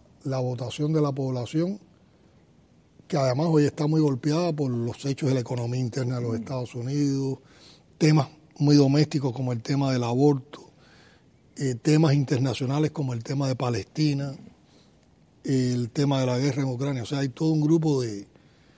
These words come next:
Speaker 1: de situaciones que están en la opinión del pueblo norteamericano, en la vida del pueblo norteamericano. Yo no creo que hoy uno pueda con,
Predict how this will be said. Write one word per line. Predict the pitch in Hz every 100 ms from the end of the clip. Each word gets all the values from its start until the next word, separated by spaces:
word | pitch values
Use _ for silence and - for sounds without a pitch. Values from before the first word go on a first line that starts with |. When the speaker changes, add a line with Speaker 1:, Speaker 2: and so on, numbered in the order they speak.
| _ _ _
Speaker 1:
de | - 123
situaciones | 143 120 123 - 151 170
que | - 107
están | - - 151
en | 165
la | 131
opinión | 117 117 123 151 139
del | 123 110
pueblo | - 143 143
norteamericano, | 143 127 127 123 120 117 156 170
en | 135
la | 120 117
vida | 151 139 110 - - - - _ -
del | 190 139 123
pueblo | 113 151 151
norteamericano. | 143 127 135 123 127 151 165 - - - _ -
Yo | - 143
no | 147
creo | 151 143
que |
hoy | 151
uno | 156 156
pueda | 135 151 151 135
con, | - - 143 135 127 123 120 117